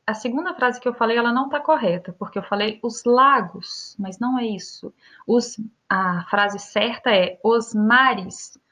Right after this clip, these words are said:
Jônico, Mediterrâneo e Egeu banham a região." Continuando aqui, na outra parte, sobre a formação do povo grego. O processo de formação do povo grego contou com uma,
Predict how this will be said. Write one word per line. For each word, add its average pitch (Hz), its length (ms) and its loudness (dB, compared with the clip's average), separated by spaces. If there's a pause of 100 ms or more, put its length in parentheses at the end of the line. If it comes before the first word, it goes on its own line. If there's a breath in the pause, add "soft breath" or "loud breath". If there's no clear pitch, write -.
(280)
Jônico, 208 560 0
Mediterrâneo 196 600 -2
e 196 100 -2
Egeu 220 460 2
banham 208 280 0
a 208 40 -4
região." 202 420 -4 (1700)
Continuando 196 640 -6
aqui, 285 640 0
na 269 160 4
outra 269 260 0
parte, 277 380 0
sobre 262 240 2
a 269 140 0
formação 320 760 6
do 269 160 -4
povo 254 380 4
grego. 180 500 -2 (560 loud breath)
O 247 160 6
processo 254 440 2
de - 80 -4
formação 285 580 4
do 302 80 -2
povo 208 300 0
grego 240 420 4
contou 226 640 4
com 262 120 -2
uma, 247 640 0